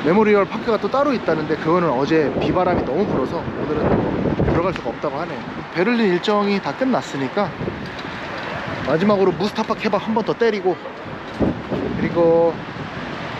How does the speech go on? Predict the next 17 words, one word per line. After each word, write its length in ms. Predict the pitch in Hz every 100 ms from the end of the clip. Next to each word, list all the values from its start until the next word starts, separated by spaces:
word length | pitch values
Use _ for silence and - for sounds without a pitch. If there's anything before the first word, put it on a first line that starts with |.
| -
악마의 380 | 139 214 254 233
다리, 200 | 160 139 196 - - - - -
독일의 200 | - 175
악마의 400 | 156 165 196 202 175
다리로 260 | 147 143
이동을 220 | 127 113
하겠습니다. 600 | 110 113 160 160 - - - - - - 85 117 - _ - - - - - -
아, 260 | 120 127 131 120
무스타파 340 | 131 156 143
케밥 340 | 135 160 151
때리려 300 | - 190 196
그랬는데 480 | 160 147 139 127 143 135 131 - - - -
<laughs> 560 | - - - - -
줄이 540 | - - 170 196 170 110 - - - - - - - -
거의 380 | - 160 190 196
롯데월드 540 | 160 165 233 214 190
아틀란티스급이에요. 1080 | 160 143 190 208 196 170 - 143 120 107 101